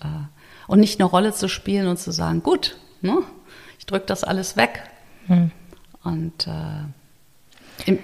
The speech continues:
Speaker 1: ja, im, im Zweifel vielleicht auch rauszugehen. Erstmal, ich sag dann oft, "Gehen Sie doch zur Toilette, das darf jeder."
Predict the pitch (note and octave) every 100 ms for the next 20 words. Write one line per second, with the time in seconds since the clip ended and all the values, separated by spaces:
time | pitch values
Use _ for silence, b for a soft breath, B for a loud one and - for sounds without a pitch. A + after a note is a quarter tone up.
0 | - - F#3 F#3 D#3+ - F3+ - F#3 F#3
1 | - E3+ G#3 A3+ G#3 F#3+ - D#3+ - F3
2 | A#3 - F#3+ F3 E3+ E3 - F3 D#3 -
3 | - D3 - - E3 E3+ - - - G3+
4 | G3 F#3 F#3 - F3+ F#3+ F#3+ G3+ E3 D#3+
5 | - D#3 - F3+ E3+ F#3